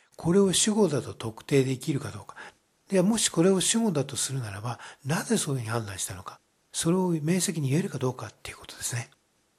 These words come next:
そういうものの考え方をぜひ身につけてほしいな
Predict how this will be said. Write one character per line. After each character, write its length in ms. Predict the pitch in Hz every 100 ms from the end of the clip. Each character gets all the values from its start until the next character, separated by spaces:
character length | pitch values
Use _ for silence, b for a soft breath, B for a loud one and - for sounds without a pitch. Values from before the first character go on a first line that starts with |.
| _ _
そ 240 | - 185 185
う 80 |
い 100 | 180
う 100 | 180 180
も 180 | 160 147
の 140 | 170 185
の 100 | 175
考 140 | 160 160
え 120 | 156
方 300 | 143 139 139
を 160 | 131 123 B B
ぜ 120 | 131
ひ 120 | 143 -
身 120 | 160
に 60 | 131
つ 80 | -
け 100 | 135
て 60 |
ほ 80 | 107
し 160 | - 107
い 20 |
な 160 | 107